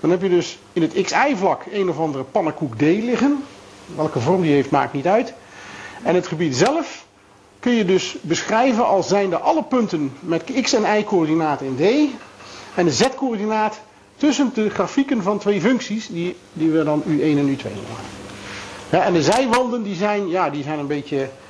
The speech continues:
verticaal, hè. Die bestaan uit allemaal lijntjes, lijnstukjes die, als je van boven kijkt, precies boven de rand van D liggen. Zo moet je het een beetje zien.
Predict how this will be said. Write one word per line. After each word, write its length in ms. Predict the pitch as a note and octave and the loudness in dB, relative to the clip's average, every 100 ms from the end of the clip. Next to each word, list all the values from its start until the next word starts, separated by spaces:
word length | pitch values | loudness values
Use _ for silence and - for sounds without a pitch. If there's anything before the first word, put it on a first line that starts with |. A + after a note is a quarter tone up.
| - | -20
verticaal, 600 | - F3+ - E3 F3+ B2+ - | -2 -2 -2 -4 -2 -2 -2
hè. 120 | D#3+ | 0
Die 120 | F3+ | 2
bestaan 340 | C#3+ - E3 D3+ | 2 2 2 0
uit 120 | D3 | -2
allemaal 380 | F#3+ D#3+ C#3+ C#3 | -2 2 2 4
lijntjes, 520 | E3 G3 G#3 A3+ - | 2 2 0 -2 -2
lijnstukjes 680 | E3+ F#3 F#3+ G3+ G3 F#3 | 0 0 0 -2 -2 -4
die, 220 | D#3+ D#3 D3+ - - - - - | -2 -2 -2 -12 -20 -18 -18 -6
als 140 | C#3+ - | -4 -2
je 60 | |
van 140 | B2 C3+ | 0 4
boven 300 | E3+ E3 D#3 | 4 2 -2
kijkt, 280 | D#3 D3+ | -4 -4
precies 540 | - D3 A3 G3 - - | -6 -2 0 0 -2 -4
boven 300 | D#3+ F3+ D3+ | 0 0 2
de 80 | D3 | 0
rand 260 | C3+ D#3 | 2 0
van 160 | - C#3 | 0 -4
D 40 | |
liggen. 440 | B2+ B2 G2+ G#2 - - - | -2 -6 -8 -12 -12 -14 -12
Zo 60 | |
moet 120 | C3+ | -10
je 60 | C3+ | -8
het 100 | A#2 | -4
een 60 | C3 | -4
beetje 300 | C3 - C3 | -4 -4 -4
zien. 140 | A#2 | -4